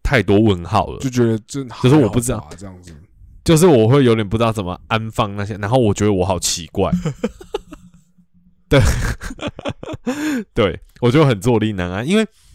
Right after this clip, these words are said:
Speaker 1: 那种状况感觉好像就是，就像你讲的，好像你要应急讲出个什么，
Speaker 2: 好像是我的问题，
Speaker 1: 好像才
Speaker 2: 这样子。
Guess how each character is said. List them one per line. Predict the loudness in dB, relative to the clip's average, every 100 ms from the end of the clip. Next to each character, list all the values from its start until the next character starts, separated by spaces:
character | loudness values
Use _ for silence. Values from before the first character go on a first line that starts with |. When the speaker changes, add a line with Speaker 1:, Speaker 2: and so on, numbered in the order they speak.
| -20 -20 -20 -20 -20 -20 -20 -20 -2
Speaker 1:
那 | -2
种 | 0
状 | -4 -2
况 | -2 -2
感 | -4
觉 | -6
好 | -8
像 | -8 -10
就 | -8
是， | -8
就 | -4 -4
像 | -4
你 | -4
讲 | -8 -8
的， | -8
好 | -4
像 | -4 -2
你 |
要 | -2 -2
应 | -6 -8
急 | -10 -12
讲 | -10 -10 -10
出 | -8 -6 -2
个 | -4
什 | -4 -10 -14
么， | -14 -14 -14 -14 -16
Speaker 2:
好 | -8 -4
像 | 0
是 | 2
我 |
的 | 2 0
问 | -2
题， | -4
Speaker 1:
好 | -8
像 | -8
才 | -8
Speaker 2:
这 |
样 | -10 -14
子。 | -18